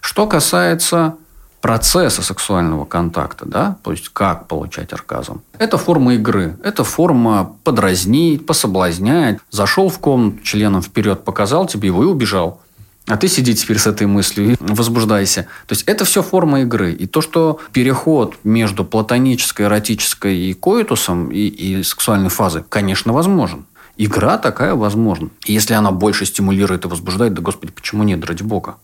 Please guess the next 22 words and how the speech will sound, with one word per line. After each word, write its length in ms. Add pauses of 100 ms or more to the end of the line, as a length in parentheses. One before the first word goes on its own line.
(480)
Но 280
мне 180
хотелось 360
бы 100
сказать 340 (200)
то, 160
в 120
чём 200
можно 320
женщинам 420
позавидовать. 640 (480)
Есть 180
такое 220
понятие, 500
как, 540
э, 720 (140)
множественный 640
оргазм. 440 (140)
Есть 140
такое 200
понятие, 460
как 560